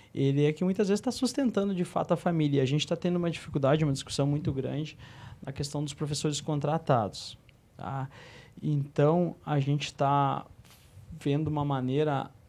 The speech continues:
ah, sustentável, no, tendo em vista a questão administrativa e a questão pedagógica, pois não existe uma orientação exata do mec. É tudo muito novo, como, como a gente falava no,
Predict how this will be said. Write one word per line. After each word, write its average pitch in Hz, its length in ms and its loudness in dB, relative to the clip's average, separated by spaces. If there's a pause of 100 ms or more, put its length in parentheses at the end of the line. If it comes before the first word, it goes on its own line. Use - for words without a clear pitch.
(120)
ah, 135 340 0
sustentável, 143 1080 0
no, 143 840 2 (380)
tendo 151 180 2
em 147 120 2
vista 143 400 0
a 135 120 -4
questão 139 400 -2
administrativa 143 680 0
e - 20 6
a 185 60 4
questão 165 280 -2
pedagógica, 160 880 2 (680)
pois 147 500 4
não 160 180 4
existe 160 680 0
uma 151 240 -2
orientação 143 1080 0 (200)
exata 135 500 2
do 139 120 2
mec. 117 520 -4
É 143 80 0
tudo 175 260 -4
muito 220 260 0
novo, 165 320 0
como, 139 300 -2
como 139 220 -4
a 139 60 0
gente 139 200 -2
falava 131 460 0
no, 131 180 -4